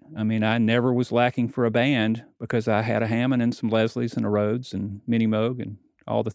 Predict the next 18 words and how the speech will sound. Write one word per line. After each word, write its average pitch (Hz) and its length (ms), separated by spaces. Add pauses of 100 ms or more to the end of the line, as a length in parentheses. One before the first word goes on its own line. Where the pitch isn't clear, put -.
(360)
the 131 80
tools 120 440
that - 180 (340)
bands 104 300
wanted. 113 320
And 165 100
I 185 80
was 156 220
a, 110 160 (420)
probably 131 300
an 101 180
average, 110 640 (880)
maybe 113 720
slightly 104 440
a 98 60
better 98 260
than 95 160
average 95 440